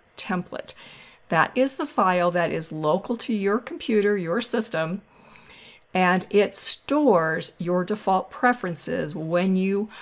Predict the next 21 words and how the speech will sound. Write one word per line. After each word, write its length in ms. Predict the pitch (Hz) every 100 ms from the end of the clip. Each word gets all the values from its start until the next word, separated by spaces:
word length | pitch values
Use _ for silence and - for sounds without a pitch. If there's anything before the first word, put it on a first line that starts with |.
| - - _ _ -
open 360 | 185 196 262
up 200 | 277 277
Word 540 | 220 220 214 208 214 214 - - - -
and 380 | 170 175 175 175
Word 320 | 170 170 165
presents 420 | 170 165 165 160 175
you 100 | 160
with 200 | 165 165
a 60 |
new 200 | 160 160
blank 320 | 143 156 156
document. 540 | 139 - - - - -
So 260 | - - - - - - - _ -
I 60 |
will 100 | -
choose 340 | - - - -
all 240 | 175 175 196
documents 720 | 185 208 214 285 480 - - -
and 180 | 185
choose 460 | 170 - 190 156 -
OK. 480 | 160 165 - -